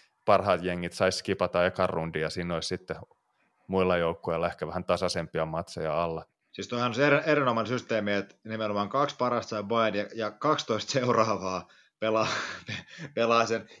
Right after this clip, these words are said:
Speaker 2: mi-, mikä, niin kuin, varmaan, va-, va-, varma-, varmaan poistaisi täysin, niin kuin,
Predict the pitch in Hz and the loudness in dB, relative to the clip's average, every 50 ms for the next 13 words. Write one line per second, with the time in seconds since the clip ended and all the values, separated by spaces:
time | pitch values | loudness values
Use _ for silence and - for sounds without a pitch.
0 | - 120 120 127 123 - - 131 127 123 131 127 123 120 117 107 117 120 120 120 | -14 -6 -4 -4 -4 -4 -6 -8 -6 -4 -4 -4 -4 -4 -6 -4 -4 -6 -6 -6
1 | - _ _ _ _ - 120 123 120 120 123 120 120 123 - 127 - - 143 170 | -14 _ _ _ _ -6 -4 -2 0 0 2 2 2 2 0 -4 -6 -2 0 -2
2 | 131 - - - 202 165 156 139 165 151 147 139 131 - - - 143 147 147 143 | 0 0 4 4 6 6 8 8 8 8 8 8 6 4 4 6 6 6 6 8
3 | 139 135 131 135 131 139 131 123 - 143 127 120 117 - - 160 165 160 151 139 | 8 6 6 6 6 4 4 4 4 2 2 2 2 2 2 6 6 6 6 4
4 | 131 120 120 120 113 101 117 113 104 | 2 -4 -4 -4 -4 -4 -6 -8 -8